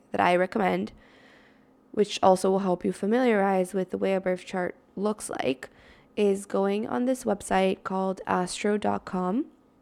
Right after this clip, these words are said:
And when you pull it up, you go to charts and calculations, and then extended chart selection. And from there, you can add a new person and add in your name, your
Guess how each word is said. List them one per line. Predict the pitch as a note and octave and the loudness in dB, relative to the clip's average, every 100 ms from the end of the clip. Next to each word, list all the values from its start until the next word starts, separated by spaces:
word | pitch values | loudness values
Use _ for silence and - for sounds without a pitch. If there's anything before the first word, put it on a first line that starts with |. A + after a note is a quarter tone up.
| - | -8
And | - | 0
when | G#3 | 2
you | G#3+ | 2
pull | G#3 C4+ | 2 2
it | A3+ | 4
up, | F#3+ - - - - - | 2 0 -8 -20 -20 -8
you | A3 | -2
go | G3 F#3+ | 2 2
to | F#3+ G#3 F#3+ | 0 0 0
charts | - G3 G3 G3 | -2 -4 -4 -4
and | - A#3+ | -6 -4
calculations, | B3 G3+ G#3 A#3+ F#3+ E3+ G3+ F3+ B3+ - - _ - - - - _ _ | -4 -4 0 2 2 0 0 0 -4 -8 -14 _ -20 -20 -20 -20 _ _
and | - G#3 G3+ G3+ G3+ - | 0 2 4 2 0 -2
then | G3+ G3+ F#3 | 0 2 2
extended | F#3+ - - F#3 F#3+ G#3 | 0 -4 -2 -2 0 -2
chart | - F#3 - | -2 -4 -2
selection. | A#3+ G3 - - A2 D4 G4+ - _ _ _ _ _ _ _ _ _ _ _ _ _ _ _ - | -2 0 -2 -2 0 0 -4 -12 _ _ _ _ _ _ _ _ _ _ _ _ _ _ _ -4
And | G#3 G3 | -4 -2
from | G#3 G3+ | 0 2
there, | A#3+ C#4 A#3+ A3 | 4 4 4 2
you | - G3+ | 0 -4
can | G3 G3 | -6 -6
add | - G3 | -4 -2
a | G#3+ | 0
new | A3+ A3 | -2 -4
person | G3 F3+ F3+ G3 A3 C4+ _ _ - - _ | -4 -4 -4 -4 -4 -8 _ _ -20 -20 _
and | G3 G3 | -4 -4
add | G3 F#3 F#3+ | -2 -2 -2
in | F#3 | -2
your | F#3 | -2
name, | F#3+ C#4 C#4 C4+ C4+ C4+ - | -2 -2 0 -2 -4 -8 -12
your | F#3+ F3+ F3+ | -10 -8 -10